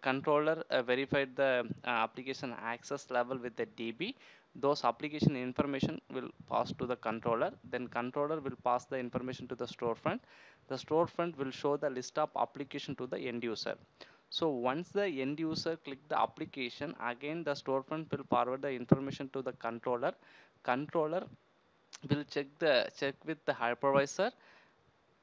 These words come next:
sorry, D B. So that particular application is, uh, published from which V D A. Uh, delivery controller will get those V D A information. Then controller will check with the hypervisor with the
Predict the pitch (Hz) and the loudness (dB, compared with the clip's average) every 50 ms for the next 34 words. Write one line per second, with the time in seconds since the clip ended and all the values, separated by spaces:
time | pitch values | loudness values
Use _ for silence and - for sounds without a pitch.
0 | _ _ - - - - 135 120 113 110 101 98 98 - - - - - - - | _ _ -14 -8 0 4 4 4 4 4 0 -2 -4 -10 -14 -14 -14 -14 -10 -4
1 | - 127 131 127 - 180 233 359 - - - - - - 143 135 135 135 127 - | -2 -2 -2 0 -2 -4 -4 -6 -8 -10 -14 -8 -2 2 4 6 6 6 4 2
2 | - - - - - - 123 135 127 - - - 135 127 - 156 143 - 160 160 | 0 -8 -18 -18 -6 2 4 4 4 2 0 0 0 0 0 -2 0 2 4 6
3 | 143 127 120 - - 156 151 - - 151 147 - - 151 156 147 143 156 - - | 6 4 2 0 -6 -6 -6 -4 -6 -6 -6 -4 -4 -4 -2 -2 -4 -4 -6 -10
4 | - - - - - - - 127 127 123 123 120 117 117 120 123 117 - - 127 | -16 -16 -20 -16 -6 0 2 4 6 6 6 6 6 4 4 0 -2 -4 -2 -4
5 | 123 123 131 139 147 - - - - - 139 139 190 220 202 - - 139 151 - | -2 -2 0 -2 0 0 -2 -4 -2 0 0 0 0 0 -8 -8 -6 -6 -6 -2
6 | - - - 127 131 123 110 117 110 107 131 190 285 - _ - - - - - | 2 2 2 4 4 0 0 -2 -2 0 0 -2 -2 -4 _ -20 -20 -20 -20 -20
7 | _ _ _ - 131 131 123 131 131 135 151 160 156 160 - 147 135 135 135 139 | _ _ _ -2 0 0 2 2 2 2 2 0 0 0 2 2 2 4 4 2
8 | 139 156 156 139 139 131 117 131 131 131 - _ - 131 139 139 147 147 - 135 | 2 2 2 0 -2 -4 -2 -6 -6 -6 -8 _ -2 0 2 2 2 0 -2 -4
9 | 127 131 139 139 143 147 151 147 131 123 123 - 135 127 131 127 123 - - 170 | -4 -6 -6 -6 -4 -4 -2 -2 -2 0 4 4 4 4 4 -2 -2 -2 -4 -4
10 | 196 277 - - - - 127 127 131 123 - - - - 120 127 135 - 160 160 | -4 -6 -8 -10 -12 -8 -6 -6 -6 -6 -10 -10 -2 -2 0 0 0 2 2 2
11 | 170 175 151 139 135 123 - - 135 127 - - 156 147 143 - 127 120 123 123 | 2 0 0 -2 -4 -4 -4 -6 -6 -6 -4 -6 -4 -4 -2 0 0 -2 0 2
12 | - 139 131 131 135 135 - - 196 220 _ - - - - _ _ _ _ - | 2 2 2 2 0 0 0 -2 -2 -2 _ -18 -20 -20 -20 _ _ _ _ -8
13 | - 127 117 123 117 117 113 113 110 | -6 -2 2 4 4 6 6 4 2